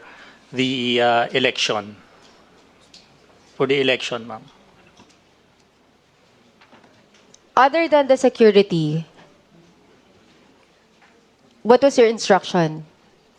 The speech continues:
Speaker 2: to the sitok and to Lunar?
Speaker 1: I have no instruction, uh, but, uh, uh, to render security for the election, ma'am.
Speaker 2: So, to Mister Lunar, sino yung kausap mo? on that night, uh, bakit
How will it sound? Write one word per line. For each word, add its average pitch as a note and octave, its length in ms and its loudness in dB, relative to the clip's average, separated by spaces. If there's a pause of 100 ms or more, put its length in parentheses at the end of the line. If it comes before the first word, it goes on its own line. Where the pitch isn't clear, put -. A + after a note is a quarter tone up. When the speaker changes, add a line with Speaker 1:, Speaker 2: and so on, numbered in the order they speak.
(120)
Speaker 2:
to G#3+ 80 4
the A3 160 2
sitok G3+ 560 2
and G3 240 2
to G3 80 -2
Lunar? D#3+ 520 -6 (280)
Speaker 1:
I E3+ 80 -2
have D#3 240 -2
no D#3+ 100 0
instruction, C#3+ 800 -2
uh, B2 400 -2
but, B2+ 340 -4
uh, B2 480 -2 (540)
uh, C3+ 160 2
to - 160 -4
render C#3+ 400 0
security B2+ 720 -4
for A#2+ 240 -10
the A#2 160 -4
election, A#2 520 -6
ma'am. G2+ 140 -16 (640)
Speaker 2:
So, F4+ 480 2 (160)
to F#4+ 160 6
Mister F#4 320 2
Lunar, C4 320 2
sino A#4+ 400 2
yung F#4+ 160 4
kausap A#3+ 560 0
mo? G3 400 2 (640)
on B3 240 0
that A#3 240 0
night, F#3 400 -2 (180)
uh, E3+ 380 4
bakit B3 400 0